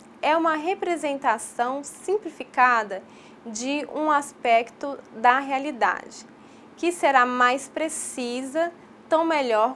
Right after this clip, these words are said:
quanto mais específico o aspecto de interesse e quanto mais confiável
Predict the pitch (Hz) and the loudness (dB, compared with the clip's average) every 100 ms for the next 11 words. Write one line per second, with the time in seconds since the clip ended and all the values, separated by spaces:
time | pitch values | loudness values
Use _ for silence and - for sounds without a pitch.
0 | - 302 311 285 247 247 247 277 269 - | -2 -2 -2 -2 -2 -2 -4 -6 -6 -8
1 | 220 226 - - 269 - 269 269 - 262 | -14 -14 -14 -12 -8 6 6 6 -4 -2
2 | 247 - 254 277 320 294 247 208 196 254 | -2 -2 -10 -8 -4 0 0 0 -4 -8
3 | - - - - 302 381 370 330 320 392 | -14 -20 -18 -14 -2 -2 0 0 0 0
4 | - 285 - 226 220 226 220 208 180 | -2 -6 -4 0 2 2 0 -4 -8